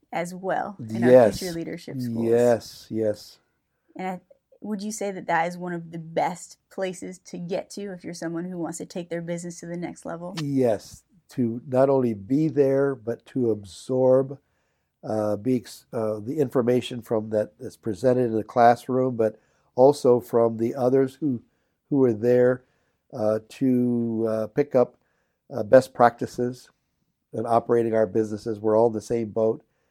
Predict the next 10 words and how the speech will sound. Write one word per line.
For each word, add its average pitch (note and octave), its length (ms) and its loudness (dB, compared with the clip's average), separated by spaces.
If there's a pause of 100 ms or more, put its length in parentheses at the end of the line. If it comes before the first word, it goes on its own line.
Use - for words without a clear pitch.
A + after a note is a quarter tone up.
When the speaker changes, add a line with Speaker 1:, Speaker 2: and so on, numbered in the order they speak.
(460)
Speaker 2:
uh, G#2 340 -2
to A2+ 420 -2 (880)
increase B2+ 600 0 (560)
the, B2+ 300 2 (140)
the B2+ 180 -2
level, A2+ 640 6
we'll A2+ 140 -4
say, A#2 280 -2
or A2 220 -2
the, A2 220 -4